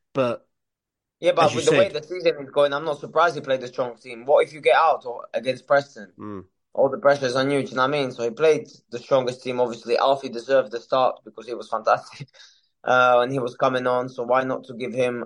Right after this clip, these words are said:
Speaker 2: especially against Championship side? And he was one of the best players today.
Speaker 1: Yeah, he's done well, and he's a, he's a lad that isn't your modern day fullback, whereby he's gonna
Speaker 2: No, he's centre back.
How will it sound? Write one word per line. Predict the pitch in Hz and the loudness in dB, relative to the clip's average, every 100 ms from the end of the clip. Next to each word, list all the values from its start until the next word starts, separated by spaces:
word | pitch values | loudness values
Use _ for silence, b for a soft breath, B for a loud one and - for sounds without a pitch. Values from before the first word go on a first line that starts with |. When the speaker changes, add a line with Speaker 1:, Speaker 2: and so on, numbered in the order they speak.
| - | -8
Speaker 2:
especially | 107 - 120 113 | -6 -4 -2 0
against | 113 117 113 | 2 0 0
Championship | 120 113 120 117 113 | -2 -2 -10 -14 -20
side? | - 123 113 | 0 2 2
And | 117 | 0
he | 131 | -2
was | 139 135 | -2 0
one | 143 | 0
of | 131 | 0
the | 139 | 0
best | 156 - | -2 0
players | - - | -4 -4
today. | _ - - _ _ _ _ _ _ _ _ _ _ _ _ _ _ _ b | _ -20 -20 _ _ _ _ _ _ _ _ _ _ _ _ _ _ _ b
Speaker 1:
Yeah, | 160 196 233 175 | -2 2 4 2
he's | 104 156 - | 0 -4 -2
done | 226 226 175 | 0 0 0
well, | 202 226 120 92 - | 0 0 -2 -4 -8
and | 135 | -6
he's | 143 | -4
a, | 156 156 | -4 -4
he's | 151 | -4
a | 160 | -4
lad | 156 196 196 _ | -2 -4 -4 _
that | 165 147 - _ _ _ - | -4 -2 -4 _ _ _ -10
isn't | 151 165 190 220 175 _ - | -6 -4 0 0 -2 _ -10
your | 160 165 151 147 135 _ _ _ _ | -2 0 2 -2 -6 _ _ _ _
modern | 131 147 160 147 143 | -8 -2 0 0 -2
day | 151 143 139 131 - | -2 -2 -2 -6 -12
fullback, | - 180 170 127 110 - - | -6 -2 -2 -2 -4 -6 -2
whereby | 135 123 135 127 123 | 0 0 0 0 0
he's | 131 - | -6 -4
gonna | 135 127 123 123 | -4 -2 -2 0
Speaker 2:
No, | 156 165 | 2 2
he's | 175 - | 0 0
centre | 220 185 | 0 0
back. | 127 110 | 0 4